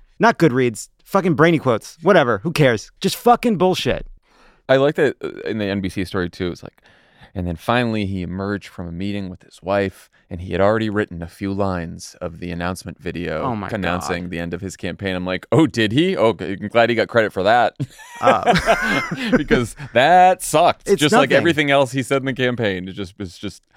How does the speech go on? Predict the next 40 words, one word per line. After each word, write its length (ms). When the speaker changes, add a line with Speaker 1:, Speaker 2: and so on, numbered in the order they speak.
Speaker 2:
again, 320
all 160
ideology 760
and 120
politics 400
aside, 420
it's 120
just 240
fucking 400
boring, 460
trite 500
bullshit 480
from 140
him 400
at 80
the, 100
from 280
the 80
beginning 340
to 80
the 120
end. 180
Anyway, 360
I 40
think 140
one 240
lesson, 500
um, 400
we 120
can 120
all 200
learn 200
from 160
the 60
DeSantis 460
campaign 380
is 140
that 100
you 120
can't 400